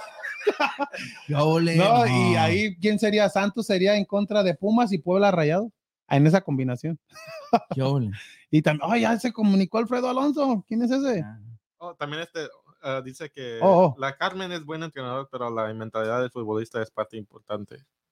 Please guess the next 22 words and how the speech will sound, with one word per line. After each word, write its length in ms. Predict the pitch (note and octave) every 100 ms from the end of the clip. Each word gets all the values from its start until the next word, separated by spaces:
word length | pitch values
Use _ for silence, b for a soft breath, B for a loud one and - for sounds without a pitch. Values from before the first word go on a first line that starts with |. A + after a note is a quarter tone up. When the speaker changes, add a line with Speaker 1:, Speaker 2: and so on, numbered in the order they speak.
| _ _ _
Speaker 1:
Pues 180 | - F3+
sí. 300 | C#4 F#4+ D#4+ _ D3
Por 240 | D3+ C#3 _ _ _
Speaker 3:
Y 60 | -
Luis 140 | D3
Ubaldo 260 | D3 D3 D3
dice 200 | C#3+ D3+
que 80 | C#3
Alejandra 380 | A#2+ A2+ C#3 C#3
Guzmán 440 | A#2 G#2+ A#2+ A#2+
tiene 200 | A#2 A2
el 100 | G#2
himno 260 | A2 G#2+ G#2
de 80 |
Atlas. 480 | G2+ G2+ C#2 - _ _ _
Speaker 1:
Ay. 500 | G3+ - D3 G3 A#3
Speaker 2:
Ah, 60 | A3
entonces, 420 | - D#3 D3 D#3+ F3
entonces, 800 | F#3+ F#3 G3+ G#3 - _ D#3+ F3
¿quién 160 | A3
es 60 | A3
esta? 180 | A#3